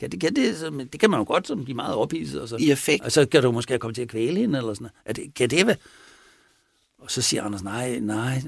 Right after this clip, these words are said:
Speaker 1: nå, nej, nej, for I, I, jeg er faktisk for det meste impotent." "Nå," siger politiet, "er du impotent?" "Ja, okay." Det tænker politiet, der er måske,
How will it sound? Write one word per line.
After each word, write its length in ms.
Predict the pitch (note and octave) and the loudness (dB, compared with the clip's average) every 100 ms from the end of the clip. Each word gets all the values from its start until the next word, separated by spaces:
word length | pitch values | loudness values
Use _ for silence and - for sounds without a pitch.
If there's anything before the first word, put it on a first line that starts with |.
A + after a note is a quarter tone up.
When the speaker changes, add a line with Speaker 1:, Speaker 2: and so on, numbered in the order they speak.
| - | -6
Speaker 1:
nå, 240 | A#2 A2 G#2+ A2+ A#2+ | -8 -8 -10 -8 -8
nej, 520 | A2+ G2+ A2 C3+ B2 | -6 -4 -4 -4 -4
nej, 420 | A#2 A2+ A2+ A2+ | -4 -6 -6 -6
for 160 | - - | -10 -10
I, 180 | A#2 G2 - - _ - | -12 -14 -18 -20 _ -16
I, 400 | - - B2+ C#3+ | -14 -12 -12 -8
jeg 80 | A2 | -4
er 40 | A2+ | 0
faktisk 240 | B2+ - | 0 2
for 80 | B2+ | 4
det 100 | A2+ | 4
meste 280 | A#2+ B2+ B2+ | 4 2 2
impotent." 600 | D#3 D3+ - G2 - - _ _ _ _ _ _ _ _ _ _ _ _ _ _ _ - | 2 2 0 -2 -4 -20 _ _ _ _ _ _ _ _ _ _ _ _ _ _ _ -8
"Nå," 260 | F#2+ D3+ | 2 2
siger 240 | F3 F#3+ C#3+ | 2 0 -2
politiet, 420 | - A2 A#2+ G#2 | -2 -2 -2 -2
"er 40 | |
du 100 | G#2+ - | -2 6
impotent?" 720 | D3+ G3 F3 - B2 - - _ _ - | 6 6 0 -4 -6 -10 -20 _ _ -6
"Ja, 300 | C3 E3+ F#3 - _ _ _ _ | 0 2 2 -2 _ _ _ _
okay." 880 | G2 - - - F#3 G3+ F#3+ D3+ A2 F2 _ _ _ _ - | -16 -14 -12 -10 -6 -4 0 0 -2 -6 _ _ _ _ 6
Det 160 | F3 | 6
tænker 320 | - F3 F3 | 6 4 4
politiet, 600 | E3+ D#3+ C#3 D3 C#3+ C#3 C#3+ | 6 6 8 6 6 4 2
der 80 | |
er 300 | D#3+ F#3 D#3+ | 4 4 4
måske, 500 | D#3 D#3 D3 - D3+ | 4 4 4 6 6